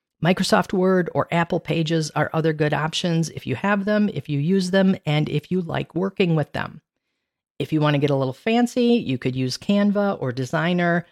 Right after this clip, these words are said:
but only if you're already familiar with them. Again, don't try to learn something new just to get this first product out there. Done is your priority. Perfect, you can work on later. Which brings us to your next question,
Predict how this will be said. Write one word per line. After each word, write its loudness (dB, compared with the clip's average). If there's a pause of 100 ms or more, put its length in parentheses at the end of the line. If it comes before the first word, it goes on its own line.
(500)
but -4 (120)
only 2
if 0
you're 0
already 2
familiar 0
with -4
them. -10 (120)
Again, 2 (340)
don't 2
try -4
to 2
learn 2
something 0
new 4
just -2
to 0
get 0
this 0
first -4
product 0
out 2
there. -4 (500)
Done 6
is -2
your 0
priority. 0 (240)
Perfect, 0 (100)
you -4
can 0
work -2
on 2
later. -4 (920)
Which -2
brings 4
us -2 (180)
to 0
your 0
next -2
question, -2